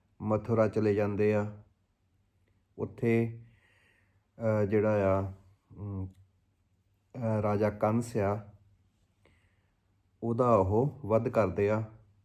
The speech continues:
ਉੱਥੇ ਦਾ ਰਾਜ ਭਾਗ ਉਹ ਤੋਂ ਬਾਅਦ ਫਿਰ, ਅਹ, ਹੋਰ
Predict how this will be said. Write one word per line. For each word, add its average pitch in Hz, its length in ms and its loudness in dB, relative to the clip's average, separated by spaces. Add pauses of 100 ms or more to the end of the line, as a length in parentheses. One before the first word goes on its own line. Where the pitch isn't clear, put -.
(120)
ਉੱਥੇ 113 300 -6
ਦਾ 110 180 0
ਰਾਜ 98 240 2
ਭਾਗ 98 400 -2 (840)
ਉਹ 117 120 0
ਤੋਂ 117 140 -2
ਬਾਅਦ 104 360 2
ਫਿਰ, 107 320 0
ਅਹ, - 1300 -12
ਹੋਰ 131 580 2